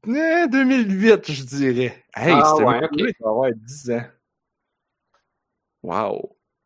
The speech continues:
Speaker 1: c'est encore bon. Meilleur
Speaker 2: Ah ouais.
Speaker 1: micro ever.
Speaker 2: T'as juste à le rincer dans l'eau frette, puis c'est
Speaker 1: Non,
Speaker 2: encore bon.
Speaker 1: non, non. T'es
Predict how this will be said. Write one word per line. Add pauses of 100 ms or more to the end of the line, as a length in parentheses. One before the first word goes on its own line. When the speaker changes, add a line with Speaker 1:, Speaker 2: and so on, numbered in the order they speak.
Speaker 1:
c'est
encore
bon. (800)
Meilleur
Speaker 2:
Ah
ouais.
Speaker 1:
micro
ever. (380)
Speaker 2:
T'as
juste
à
le
rincer
dans
l'eau
frette,
puis
c'est
Speaker 1:
Non,
Speaker 2:
encore
bon.
Speaker 1:
non, (300)
non. (560)
T'es